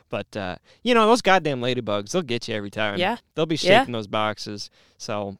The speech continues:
Speaker 1: don't let ladybugs shake your box. Anyways.
Speaker 2: Um, unless that's your kink.
Speaker 1: Unless that is your th-, oh, God. Ew. You know, some people do have, like, a insect.
Speaker 2: Oh,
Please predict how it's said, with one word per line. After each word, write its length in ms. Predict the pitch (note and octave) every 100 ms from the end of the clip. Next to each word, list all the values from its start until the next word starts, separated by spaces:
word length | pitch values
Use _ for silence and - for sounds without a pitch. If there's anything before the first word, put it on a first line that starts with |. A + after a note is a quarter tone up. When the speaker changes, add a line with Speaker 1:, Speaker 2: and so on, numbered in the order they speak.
| _
Speaker 1:
don't 240 | B2+ A#3
let 140 | A#3+ F#3+
ladybugs 460 | D#3+ D3 C3+ B2+
shake 280 | - A2+ G2+
your 100 | G2
box. 460 | F2+ D#2+ A#1+ - - _ _ _ -
Anyways. 500 | E3 G#2+ F#2 F2 -
Speaker 2:
Um, 1200 | F#3 F3 E3+ E3+ E3+ E3 E3 E3 E3 E3 E3 E3 _ _
unless 280 | F3 F3 F3+ -
that's 240 | F3 -
your 80 | F#3+
kink. 240 | - - - G#2+
Speaker 1:
Unless 280 | C#3+ - -
that 140 | - -
is 160 | -
your 80 | D3
th-, 160 | - -
oh, 180 | C3 C#3+ G2
God. 320 | A#2 B2 F#2+
Ew. 220 | C3 C3 -
You 120 | B2
know, 60 | C#3+
some 180 | - D#3
people 220 | D#3+ A#2
do 180 | A2+ G#2
have, 160 | F#2
like, 140 | F#2+ F#2
a 160 | D2+ -
insect. 560 | F#2 F#2+ - - - - _ _ _ _ -
Speaker 2:
Oh, 160 | E3+